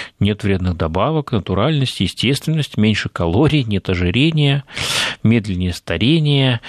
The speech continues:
и все такое. Ну, в общем, какая-то идеальная еда космическая и марсианская. Вот. Значит, явно, э, связывается, э, значит, качество пищи, э, экологичность и, э, все такое,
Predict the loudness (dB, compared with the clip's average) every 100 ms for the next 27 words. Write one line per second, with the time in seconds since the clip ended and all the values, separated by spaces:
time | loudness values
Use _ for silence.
0 | -16 -12 -6 -2 -2 -2 -4 -4 0 0
1 | 0 0 -2 -2 -2 0 0 0 0 0
2 | -2 -2 0 0 -2 -2 -2 -4 -4 -2
3 | 0 -2 -2 -4 -4 -6 -8 -8 -12 -6
4 | -2 -2 0 -2 -4 -10 -8 -4 -2 -4
5 | -2 0 0 0 0 0 -2 -2 -4 -4
6 | -2 0 0 0 -2 0 0 -2 -4 -2
7 | -2 -2 -2 0 2 2 0 -2 -2 -6
8 | -6 -2 -2 -2 -2 -4 -4 -6 -4 0
9 | 2 0 0 -2 -4 -12 -8 -8 -8 -4
10 | 0 2 2 2 0 2 2 2 2 2
11 | 2 2 2 -2 0 -2 -2 -2 0 -2
12 | -2 -2 0 -2 -4 -4 -2 -2 0 2
13 | 2